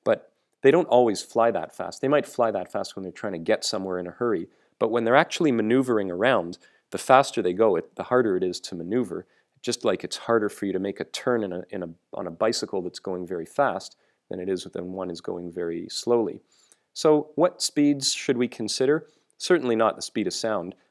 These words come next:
Let's just imagine for argument's sake that the plane is going five hundred kilometers per hour, uh, and of course you would have to convert that into meters per second,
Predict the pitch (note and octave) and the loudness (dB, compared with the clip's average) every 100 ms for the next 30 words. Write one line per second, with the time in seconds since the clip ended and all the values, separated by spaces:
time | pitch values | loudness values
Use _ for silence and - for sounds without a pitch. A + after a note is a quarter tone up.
0 | - D3+ D#3 - C#3 A#2 A2 G#2+ G#2+ G2+ | -2 0 0 -2 -2 0 2 2 -2 -4
1 | - G2 G2 G2 F#2+ F2+ - G2 F2+ - | -2 0 0 0 -6 -6 -2 0 -2 -6
2 | _ _ _ _ G#2 - - B2 A#2 G2 | _ _ _ _ -10 -10 -2 0 2 0
3 | G#2+ G2 F#2+ - A2+ A2 - G2+ G2 - | -2 -2 -4 -2 0 0 -2 -6 -8 -8
4 | - A2 G2+ F#2+ F#2 F2+ - _ _ _ | -4 -2 -2 -2 -4 -4 -10 _ _ _
5 | - G2+ F#2 F#2 F2+ F#2 _ _ _ _ | -6 -4 -2 -2 -4 -8 _ _ _ _
6 | - E2 G2 F#2 - G#2 - G#2+ G2 G#2 | -12 -10 -8 -8 0 0 0 0 0 0
7 | F#2+ - - F#2+ F#2 G#2+ - F#2 F2+ _ | -4 -6 -8 -8 -4 -4 -2 -4 -6 _
8 | _ _ _ _ _ _ - G2 - G2 | _ _ _ _ _ _ -8 -6 -4 -6
9 | F2+ F2+ _ _ - G2 G2+ F#2+ F2 - | -6 -10 _ _ -8 -4 -2 -2 -4 -8
10 | - F#2+ - G#2 F#2+ E2+ E2+ | -12 -10 -2 0 0 -6 -10